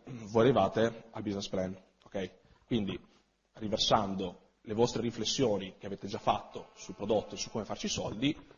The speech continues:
c'è un processo di catarsi per cui il business model e la vostra idea diventa un documento che poi diventa una presentazione e ci riflettete sopra.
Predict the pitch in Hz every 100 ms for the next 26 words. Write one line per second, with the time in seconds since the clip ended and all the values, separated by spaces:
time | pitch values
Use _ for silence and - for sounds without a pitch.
0 | _ - - - - 131 113 131 147 -
1 | 113 120 175 - 92 92 - 131 127 127
2 | 107 101 120 117 147 - - _ _ 123
3 | 117 101 95 95 101 110 - 131 98 131
4 | 110 92 113 101 98 139 98 - 143 127
5 | 95 95 - 95 107 110 - 101 - 90
6 | 95 - _ _ _ 120 - 113 104 98
7 | - 113 -